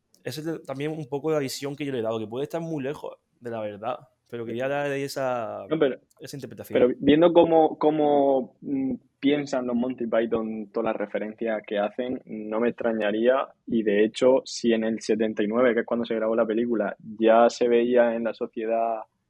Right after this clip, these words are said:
Speaker 2: eh, ese comportamiento, en la actualidad ya es que es otro nivel, y obviamente, eh, esto no surge de repente en, en la actualidad y en el año dos mil veintidós, esto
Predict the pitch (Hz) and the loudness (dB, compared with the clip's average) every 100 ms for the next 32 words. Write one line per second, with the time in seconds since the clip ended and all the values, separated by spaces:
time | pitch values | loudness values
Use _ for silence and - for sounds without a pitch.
0 | _ _ - 131 117 117 113 113 110 113 | _ _ -6 0 0 2 0 -2 -4 -6
1 | - 117 113 113 104 110 107 107 113 123 | -10 -12 -8 -8 -6 -6 -4 -6 0 0
2 | 120 110 95 - 101 95 98 101 101 101 | 0 -4 -6 -4 -4 -2 -2 0 0 -2
3 | 107 - - 104 104 104 101 101 107 101 | -4 -8 -10 -10 -6 -2 -2 -2 -4 -2
4 | 101 107 120 - 110 101 98 - 104 101 | 0 -2 -4 -4 -4 -4 -6 -8 0 0
5 | 92 - 117 120 - _ _ _ _ _ | 0 -2 4 4 4 _ _ _ _ _
6 | - - 127 113 107 104 113 113 120 107 | -20 -8 2 2 4 2 0 2 2 2
7 | 123 113 113 104 107 113 117 110 101 101 | 0 4 4 6 6 4 2 0 -2 -4
8 | 104 104 104 104 104 107 107 - - _ | -2 -4 -2 -2 0 2 0 -4 -12 _
9 | _ _ - 113 107 110 107 107 110 107 | _ _ -6 -2 -2 -2 2 2 2 0
10 | 107 101 120 117 113 113 110 104 104 120 | -2 -4 -2 -2 0 -2 -2 -2 2 4
11 | 110 - 120 113 | 4 4 2 2